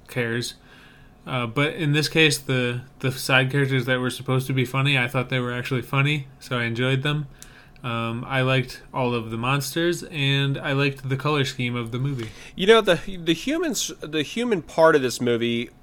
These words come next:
Speaker 2: felt sort of like a mix of Independence Day and Stargate.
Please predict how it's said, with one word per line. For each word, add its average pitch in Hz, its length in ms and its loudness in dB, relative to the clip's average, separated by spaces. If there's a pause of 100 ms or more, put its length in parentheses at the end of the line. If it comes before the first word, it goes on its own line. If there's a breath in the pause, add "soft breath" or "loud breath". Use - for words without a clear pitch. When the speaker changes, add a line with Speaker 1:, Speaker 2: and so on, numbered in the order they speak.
(140)
Speaker 2:
felt - 520 0
sort 208 320 2
of 202 80 0
like 170 180 6
a 127 80 4
mix 135 560 0 (100)
of 110 200 -2
Independence 143 680 2
Day 135 220 4
and 101 100 0
Stargate. 123 680 2